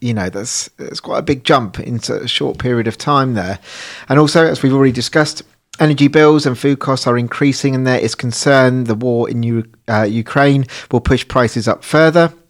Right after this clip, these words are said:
The bank has warned inflation that the rate at which prices rise may reach eight percent, possibly even higher in the coming months. So it's a very difficult time,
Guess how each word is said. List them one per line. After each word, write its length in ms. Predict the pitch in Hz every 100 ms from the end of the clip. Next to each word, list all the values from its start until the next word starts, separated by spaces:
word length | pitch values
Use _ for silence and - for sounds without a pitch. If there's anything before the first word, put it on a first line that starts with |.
| _ _ _ - 143
The 120 | 135
bank 300 | 143 131 123
has 120 | 113
warned 260 | 127 123 120
inflation 680 | 139 127 127 127 123 117 113
that 80 | 101
the 80 |
rate 380 | 104 123 127 -
at 100 | -
which 240 | 117 - -
prices 460 | 120 107 110 -
rise 340 | 185 165 151 - - -
may 480 | 135 147 143 143 143
reach 340 | - 117 113 - -
eight 280 | 127 - -
percent, 680 | 113 - 123 95 - - - -
possibly 400 | - 143 - 123
even 160 | 123 117
higher 480 | - 120 107 107 -
in 240 | - 113
the 80 | 110
coming 460 | - 117 98 101 101
months. 420 | 104 87 - - - - - - -
So 480 | - 127 120 117 113
it's 260 | - 123 -
a 80 | 127
very 720 | 135 156 135 123 120 120 - _ _ _ _
difficult 420 | 143 - - 117 -
time, 480 | 131 123 127 127